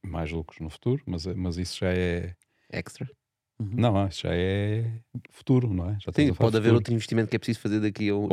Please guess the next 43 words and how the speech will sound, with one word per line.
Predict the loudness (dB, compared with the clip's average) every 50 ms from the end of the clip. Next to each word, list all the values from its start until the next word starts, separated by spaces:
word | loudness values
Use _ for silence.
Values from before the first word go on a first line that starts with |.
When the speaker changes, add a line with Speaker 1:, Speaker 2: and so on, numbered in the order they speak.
| 4
Speaker 2:
no | 4
Speaker 1:
pode | 6 6 6 8
Speaker 2:
futuro | 8
Speaker 1:
haver | 8 6
um, | 6
Speaker 2:
e | 6 6
<laughs> |
Speaker 1:
ou | 6
pode, | 8 6 8 8
Speaker 2:
não | 6 6
há | 6
Speaker 1:
ou | 6 6
pode | 6 6 6
Speaker 2:
lucro. | 8 6 6
Speaker 1:
haver | 6 6
um | 4
contexto | 4 4 2 4 4 2 2 2 2
e | 2
não | 4 6 6
há | 6
lucro, | 4 4 2 0 -6 _
porque | -20 -20 -14 -12
as | -12 -8
coisas | -6 -6 -6 -4 -2
mudaram, | 0 2 4 4 4 4 2 0
não | 0 -2
é? | -2 -4
Speaker 2:
Yeah. | -6 -10 -10 -12 _ _ _ _
Speaker 1:
Ou | -4 0
seja, | 4 4 4 4 2 -2 -10 -8 _
há | 2 4
um | 4 4 4
risco, | 4 4 4 2 0 -2 -2
é | -2
assumir, | -2 -2 -4 -6 -8 -10 -10 _ _ _
sempre | -2 0 0 0 2 2
que | 4 4
há | 4
um | 4
investimento, | 2 0 -4 -4 -4 -2 -2 -2 -2 -4 -8 -12 _ _ _ _
sempre | -6 -2 -2 -2 -2 -2
que | 0 2 2
há | 4 2 2 0 -4